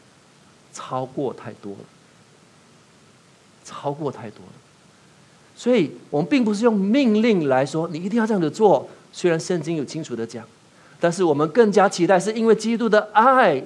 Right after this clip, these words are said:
激励我们，所以我们需要为这个来祷告，因为这个并不是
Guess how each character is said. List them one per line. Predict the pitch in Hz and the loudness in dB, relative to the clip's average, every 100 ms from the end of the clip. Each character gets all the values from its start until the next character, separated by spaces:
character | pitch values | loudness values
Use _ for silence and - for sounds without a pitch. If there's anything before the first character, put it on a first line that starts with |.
| - | -12
激 | - 214 220 | -6 0 2
励 | 240 | 4
我 | 208 170 | 4 4
们， | 143 151 202 117 - - _ _ _ _ _ _ _ _ _ _ _ _ _ - | 4 2 2 0 -8 -20 _ _ _ _ _ _ _ _ _ _ _ _ _ -6
所 | 196 | 0
以 | |
我 | 165 | 0
们 | 160 | 0
需 | 185 | 0
要 | 180 | 0
为 | 170 | 2
这 | 175 | 0
个 | 151 | -2
来 | 127 | -2
祷 | 120 95 | -2 -8
告， | - 110 - _ _ _ _ _ - | -10 -16 -18 _ _ _ _ _ -4
因 | |
为 | 185 | -2
这 | 185 185 | 2 4
个 | 175 | 2
并 | 175 202 | 2 -2
不 | 170 | -2
是 | 156 180 147 | -2 0 -2